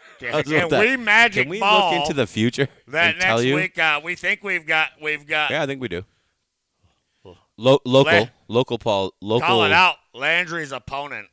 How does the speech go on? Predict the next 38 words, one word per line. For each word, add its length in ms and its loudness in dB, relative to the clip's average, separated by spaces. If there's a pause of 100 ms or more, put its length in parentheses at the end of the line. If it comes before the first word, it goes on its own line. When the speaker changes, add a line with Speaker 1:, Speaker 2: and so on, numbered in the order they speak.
(140)
Speaker 2:
Yeah, 180 -2
local 380 -2
politics. 640 -4
Speaker 1:
Yeah. 160 -4
Speaker 2:
Starting, 460 0 (120)
probably 240 -2
be 80 -6
the 100 -6
first 280 -4
week 120 -8
we 80 -14
start 280 -6
doing 240 -6
it. 160 -16
Speaker 1:
Yeah, 220 -6 (120)
Tiffany 240 -4
Speaker 2:
Actually. 220 -4
Speaker 1:
Estabrook 600 -6
Speaker 2:
Yeah, 180 -4 (120)
that's 240 -8
who's 200 -10
coming 220 -10
on. 280 -10
Speaker 1:
is 440 -6
gonna 240 -8
come 220 -14
on, 200 -6
and, 340 0
and 80 -6
we're 120 -8
gonna 200 -6
listen 260 -10
to 20 -8
what 140 -4
she's 220 -10
got 160 -6
to 80 -14
say. 400 -6